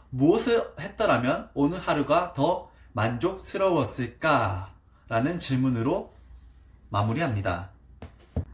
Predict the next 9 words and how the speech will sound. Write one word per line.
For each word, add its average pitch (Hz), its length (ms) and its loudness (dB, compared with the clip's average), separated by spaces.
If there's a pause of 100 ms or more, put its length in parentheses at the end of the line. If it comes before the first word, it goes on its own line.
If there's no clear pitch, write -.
(640)
정말 208 580 4
이러한 220 360 6
내용을 147 340 0
적는다고 147 560 -2
해서 190 280 0
하루가 196 540 0
달라질까라고 139 1300 2
생각하시는 190 720 -8
분도 156 460 -2